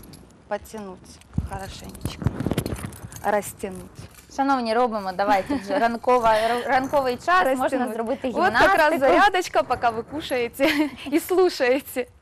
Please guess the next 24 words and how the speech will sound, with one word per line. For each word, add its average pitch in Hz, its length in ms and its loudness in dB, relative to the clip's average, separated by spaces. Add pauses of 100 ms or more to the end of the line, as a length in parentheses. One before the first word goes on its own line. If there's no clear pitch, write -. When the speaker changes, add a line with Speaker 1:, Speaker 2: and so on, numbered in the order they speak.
(340)
Speaker 1:
Да, 240 260 2 (340)
кисти 349 460 -6 (200)
обязательно, 233 800 -2
ручки 254 380 -10
погреть, 220 560 -10 (840)
сжать, 214 240 -6
Speaker 2:
Скільки 277 100 -2 (220)
Speaker 1:
разжать. 226 120 4
Speaker 2:
разів? 214 360 -6 (1200)
Speaker 1:
Кому 330 200 -2
как 240 80 0
Speaker 2:
Мінімум. 330 200 -4
Speaker 1:
комфортно. 185 400 -8 (320)
Speaker 2:
Мгм, 175 300 -12
тобто 190 260 -10
немає 175 340 -12
якогось 175 300 -16
Speaker 1:
Да, 262 140 4
Speaker 2:
там 247 40 -4
Speaker 1:
вы 370 120 -4
можете 330 320 -6
сделать 294 380 -8
сейчас 370 400 -10
пять, 262 320 -10